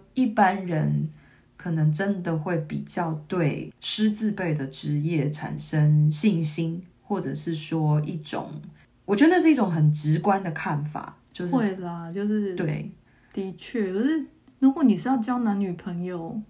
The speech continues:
Speaker 1: 你忘了你上一次才自己跟我们分享说，就是你去快闪相亲的时候，你的老师朋友
Speaker 2: 哦，对啊，就很
Speaker 1: 是不是？
Speaker 2: 就很受欢迎啊。
Speaker 1: 对啊。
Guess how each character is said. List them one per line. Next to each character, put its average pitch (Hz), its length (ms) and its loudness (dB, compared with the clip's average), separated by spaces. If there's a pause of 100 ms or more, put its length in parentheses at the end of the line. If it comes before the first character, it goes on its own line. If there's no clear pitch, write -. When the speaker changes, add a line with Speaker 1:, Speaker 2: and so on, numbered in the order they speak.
(160)
Speaker 1:
你 233 80 2
忘 311 200 6
了 247 100 6
你 202 80 6
上 254 240 2
一 220 40 6
次 233 180 -2
才 202 180 2
自 214 140 -2
己 185 80 0
跟 208 140 0
我 196 80 0
们 160 160 2
分 175 240 -2
享 156 240 0
说， 165 540 -2 (220)
就 208 160 -2
是 202 460 0
你 170 140 -2
去 208 120 2
快 190 280 4
闪 151 240 -2
相 160 280 -2
亲 165 240 -2
的 151 100 0
时 - 280 -6
候， 151 440 -4 (480)
你 170 140 -2
的 165 480 0
老 151 260 2
师 190 420 -6
朋 151 320 0
友 - 360 -4 (360)
Speaker 2:
哦， 220 500 4
对 208 240 2
啊， 175 340 -6
就 226 120 -2
很 196 80 4
Speaker 1:
是 - 40 8
不 165 60 4
是？ 165 420 4
Speaker 2:
就 240 120 2
很 202 140 0
受 185 260 -2
欢 180 260 -6
迎 156 280 -4
啊。 156 220 -4
Speaker 1:
对 294 300 4
啊。 220 580 2